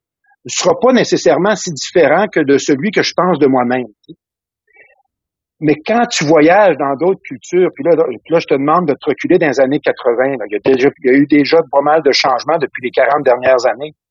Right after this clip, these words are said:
du côté de, quand même, de l'Afrique. Mais, mais, euh, il y a quarante ans passés, là, euh, moi, j'ai été confronté à la re-, la représentation que je me faisais de moi-même.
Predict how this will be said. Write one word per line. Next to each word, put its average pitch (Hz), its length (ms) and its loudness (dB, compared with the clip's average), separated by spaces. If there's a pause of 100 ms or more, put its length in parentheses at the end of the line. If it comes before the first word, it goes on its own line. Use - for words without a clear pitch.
(180)
du - 80 -20
côté 143 320 2
de, 123 180 2
quand 120 180 0
même, 143 240 4
de 131 100 4
l'Afrique. 117 480 0 (600)
Mais, 139 500 2
mais, 131 320 2
euh, 120 100 6
il 127 60 4
y - 20 4
a 117 60 0 (120)
quarante 170 400 -2
ans 185 120 0
passés, 170 480 0
là, 160 160 0 (460)
euh, 113 600 -2 (160)
moi, 170 200 2
j'ai 156 100 2
été 151 200 2
confronté 165 720 0
à 156 80 2
la 123 140 2
re-, 131 320 0
la 131 120 0
représentation 151 760 0 (100)
que 143 60 0
je 113 100 -4
me 123 120 -4
faisais 131 300 -2
de 160 60 0
moi-même. 135 460 -2